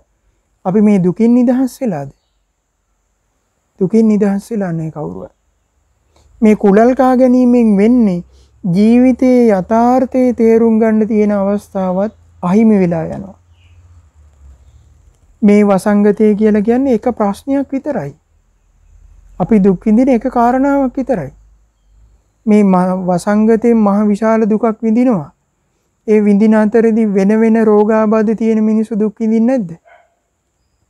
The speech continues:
වයස අවුරුදු හැටට වැඩි මිනි-, මිනිස්සු හැම තිස්සෙම පිච්චි පිච්චි නෙවෙයි දි-, ජීවත් වෙන්නේ. අ, වෙන, අ,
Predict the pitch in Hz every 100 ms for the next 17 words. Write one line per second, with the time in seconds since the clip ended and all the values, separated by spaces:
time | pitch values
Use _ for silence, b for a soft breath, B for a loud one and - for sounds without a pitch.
0 | _ 196 202 208 220 220 214 220 202 202
1 | 214 214 202 220 202 202 233 233 202 202
2 | 208 - 226 202 196 214 202 202 - 220
3 | 226 214 196 - 208 220 214 214 220 247
4 | 220 190 220 214 - - - 202 220 269
5 | 196 190 165 165 - _ _ _ _ _
6 | _ _ _ _ _ _ _ _ _ _
7 | _ - 190 180 180 175 190 214